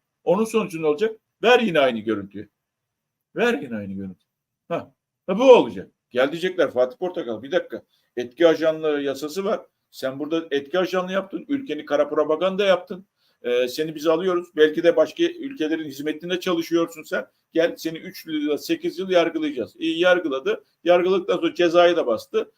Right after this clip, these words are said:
Cezayı da ver diyelim. Şey de yap kaldırmadı. Ee, geriye hükmün açıklanmasını da yapmadı. Al, içeri al. Ondan sonra Fatih Portakal nerede? Teknik arıza. Yok. İşte böyle bir ülke. Küçük işler yapmasınlar demiş birisi. Güzel dedin Ahmet. Güzel buldun.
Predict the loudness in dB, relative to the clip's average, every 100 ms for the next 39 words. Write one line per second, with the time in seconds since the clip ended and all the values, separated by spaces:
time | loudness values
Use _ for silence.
0 | _ 0 0 6 6 6 4 4 2 -2
1 | -8 -10 _ _ 0 2 6 6 4 0
2 | -2 0 -4 -8 -6 -10 -10 _ _ -6
3 | -4 -4 0 0 2 -2 -4 -8 -10 -8
4 | -2 -2 -2 -10 0 0 0 -6 -2 6
5 | 6 6 -4 -8 -4 2 2 2 -2 -4
6 | -4 -2 -2 -2 -4 -6 -2 -2 0 -2
7 | -4 -6 -10 _ _ _ -4 -4 0 4
8 | 4 4 -8 -12 _ _ 2 2 2 _
9 | _ -10 -6 -4 -4 -8 -8 -8 -8 _
10 | _ _ -16 -14 -12 -2 2 4 2 0
11 | -8 -10 -6 -6 -6 -10 -12 -14 -12 -14
12 | -2 2 2 0 -4 -4 -4 -10 -8 -2
13 | -2 -2 -8 -14